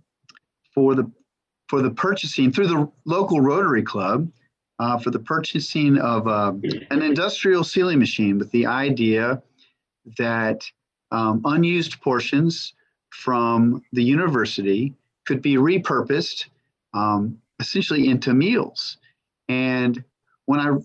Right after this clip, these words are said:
started reading about this, I just got extremely excited, like what Sandy was talking about early, earlier about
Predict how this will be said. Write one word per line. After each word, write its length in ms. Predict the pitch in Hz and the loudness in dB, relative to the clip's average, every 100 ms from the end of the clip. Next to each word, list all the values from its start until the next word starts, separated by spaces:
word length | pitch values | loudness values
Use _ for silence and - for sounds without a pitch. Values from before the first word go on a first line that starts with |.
| - | -4
started 360 | 160 160 143 | -2 0 2
reading 320 | 147 262 302 | 2 4 4
about 340 | 123 101 101 - | 2 0 -2 0
this, 260 | 110 104 | 0 0
I 160 | - 147 | -2 -2
just 200 | 139 - | -2 -2
got 280 | 123 113 113 | -2 -2 -6
extremely 560 | 123 - - 151 147 | -12 -12 -4 2 4
excited, 640 | 135 - 139 123 190 104 87 | 2 0 -4 -2 0 0 0
like 220 | 101 101 | -4 0
what 120 | 127 | 0
Sandy 460 | - 139 135 170 127 | 0 -2 0 2 2
was 160 | 110 110 | 2 0
talking 400 | 117 110 123 117 | -2 0 2 2
about 260 | 113 110 | 2 0
early, 500 | 123 135 185 104 98 - _ | 0 0 2 0 -2 -10 _
earlier 420 | 131 165 123 101 101 | 0 2 2 2 0
about 500 | 101 107 113 113 | -2 -2 0 -2